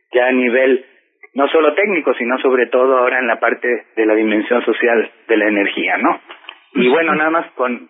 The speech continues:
para terminar esta intervención, digo que además el panorama energético se debe abrir, porque como decía este Eduardo Rincón,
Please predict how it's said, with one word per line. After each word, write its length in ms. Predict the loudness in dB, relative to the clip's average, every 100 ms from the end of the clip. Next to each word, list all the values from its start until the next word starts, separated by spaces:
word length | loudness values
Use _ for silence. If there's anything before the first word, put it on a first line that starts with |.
| _
para 220 | -4 -2
terminar 420 | -2 -2 -2 0 -2
esta 380 | -2 -2 -2 -4
intervención, 480 | -4 -2 -2 -2
digo 200 | 0 0
que 100 | 0
además 440 | -2 -2 -2 -2 -4 -10 -10
el 140 | -6
panorama 440 | -4 -2 -2 0 -2
energético 560 | -2 -2 -2 -4 -4
se 100 | -2
debe 280 | 0 0 0
abrir, 360 | 0 0 0 -2 -10 -20 _ _ -4
porque 260 | -2 0
como 260 | 0 0 2
decía 320 | 0 0 0 0 -2 -4
este 580 | -10 -6 -4 -2 -2 -2
Eduardo 300 | 0 0 0
Rincón, 460 | -2 -2 -2 -2